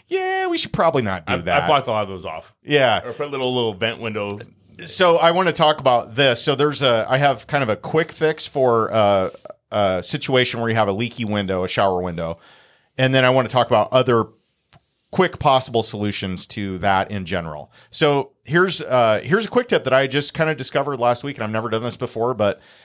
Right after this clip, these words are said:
Speaker 1: let's say you have, uh, an occupied rental where the window in the shower is leaking, and a lot of times what happens is the caulking or the grout on the tile that's there cracks,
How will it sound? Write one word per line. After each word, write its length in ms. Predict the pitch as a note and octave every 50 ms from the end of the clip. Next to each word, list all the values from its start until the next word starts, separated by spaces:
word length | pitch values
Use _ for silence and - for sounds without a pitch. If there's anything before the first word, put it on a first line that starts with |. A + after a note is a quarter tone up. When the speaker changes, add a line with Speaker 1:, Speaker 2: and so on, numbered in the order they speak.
| _ _
Speaker 1:
let's 160 | - F3+ -
say 80 | - G3+
you 100 | F3+ D#3
have, 380 | D3 D3 C#3+ C#3+ C#3 C3 B2 C3 -
uh, 260 | A#2+ A#2 A#2 A2+ A2 G#2
an 160 | G#2+ A#2+ A#2+ -
occupied 560 | - A#2 A#2+ C3+ - - C3 A2+ B2+ A#2+ G#2 G2
rental 540 | G#2 G#2+ A2+ A2+ G#2+ - A#2+ A2+ A2+ G#2+
where 180 | G2+ G#2+ A2 G#2+
the 340 | F#2 G2+ G2 F#2+ G2 F#2+ F#2
window 600 | - F#2 A2+ B2+ C3 C#3+ C#3+ C#3+ C#3 C3+ B2+ B2+
in 160 | - A2+ A#2+
the 80 | C3 C3+
shower 500 | - - C3 A2 G#2 G#2 G#2 G2+ G2+ -
is 200 | - G#2+ G2 -
leaking, 600 | - G#2 A2+ A#2+ A#2+ - D3 D3+ D#3 E3 E3+ E3 - - - - _ _ -
and 220 | C3 B2 B2 A#2+ A#2
a 60 | A2+
lot 200 | A#2 C3 D3 E3
of 60 | D#3+
times 240 | - E3 D#3 B2+ A2
what 160 | B2 A2+ -
happens 400 | A2 A#2+ A#2 A#2+ - C3 A2 F#2+
is 160 | A2 G#2+ F#2
the 80 | - A2
caulking 580 | - - - A#2+ B2 B2+ - - C#3 B2+ B2+
or 240 | B2 F2+ A2+ A2+ G#2+
the 80 | F#2 G2+
grout 500 | D#2+ - G2 G2 G2+ G#2 G#2+ G#2+ A2+ - -
on 240 | A2 G#2+ G#2 G2+ G2
the 80 | F#2 -
tile 440 | - - - A2 A2 A2+ A2 G2+ G2+
that's 260 | F#2 F#2+ - - -
there 420 | F#2 G2 F#2+ F#2+ F#2+ G#2 A#2+ B2+ - _ _ _ _ _ _ _ _ _ _ _ _ -
cracks, 680 | - - C#3+ C3+ C#3 C#3 C#3 - - - - - -